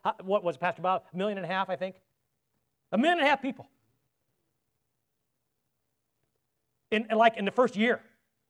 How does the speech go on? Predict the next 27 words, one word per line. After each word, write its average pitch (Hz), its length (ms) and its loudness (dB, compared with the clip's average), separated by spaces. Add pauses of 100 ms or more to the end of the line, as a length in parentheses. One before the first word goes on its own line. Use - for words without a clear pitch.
And 185 120 2
then 262 100 4
it 262 120 -6
killed 220 220 0 (240)
systematically 226 560 0
more 240 160 6
than 226 60 0
that 196 180 -4 (100)
until 220 160 2
they 208 80 2
finally 214 240 2
got 190 160 -2
rid 180 80 -4
of 123 60 -8
it. - 100 -16 (240)
It, - 200 -12 (140)
it 233 100 4
was, 269 140 0
it 294 80 -2
was, 294 120 -2 (100)
it 294 80 4
was, 320 180 2 (200)
it 294 80 0
was, 302 260 2
you 262 80 -2
were 302 80 0
done. 240 300 2